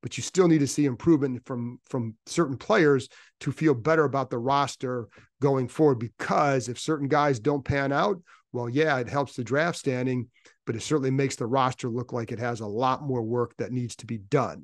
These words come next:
And I don't think you want that, because that means that the rebuild process will take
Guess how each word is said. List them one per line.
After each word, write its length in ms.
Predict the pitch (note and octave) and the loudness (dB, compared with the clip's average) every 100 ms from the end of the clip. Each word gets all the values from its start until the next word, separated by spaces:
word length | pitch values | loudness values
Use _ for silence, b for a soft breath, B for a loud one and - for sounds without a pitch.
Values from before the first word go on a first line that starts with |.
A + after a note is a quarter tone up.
| - | -12
And 100 | A2 | -6
I 100 | B2 | -2
don't 200 | C#3 C#3+ | 0 0
think 180 | C#3+ | 0
you 80 | C3+ | 2
want 280 | C3+ C#3+ B2 | 2 2 2
that, 220 | D3 B2+ | 0 0
because 260 | A#2 B2 A2 | -6 -10 -6
that 180 | B2 C#3 | -6 -4
means 280 | C3+ C3 | -2 -2
that 200 | B2+ A#2 | -2 -4
the 180 | - A2+ B B B _ | -4 -8 B B B _
rebuild 400 | A#3 A3 D#3 C3 | 4 6 6 4
process 500 | D3 C3+ B2+ B2+ - | 2 0 0 -6 -6
will 120 | B2+ | -8
take 340 | - C#3 C3 | 0 0 0